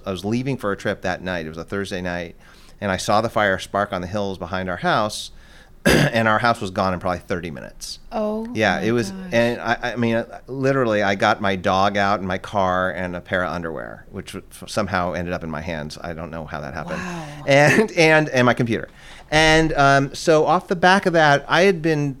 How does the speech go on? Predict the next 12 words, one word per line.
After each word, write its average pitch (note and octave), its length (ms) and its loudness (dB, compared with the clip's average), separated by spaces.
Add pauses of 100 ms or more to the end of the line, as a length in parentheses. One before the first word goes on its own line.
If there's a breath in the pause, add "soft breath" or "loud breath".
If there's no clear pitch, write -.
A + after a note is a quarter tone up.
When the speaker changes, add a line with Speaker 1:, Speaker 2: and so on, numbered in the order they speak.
Speaker 1:
thinking B2+ 600 -6 (480)
for - 160 0
a A#2 60 4
long A2 280 4
time F#2+ 340 0
about F2 300 -2
leaving G2 500 -4
my F#2 160 -4
job F2+ 460 -4
because F2+ 480 -6 (460 loud breath)
it A#2+ 200 -2
was, A2 540 0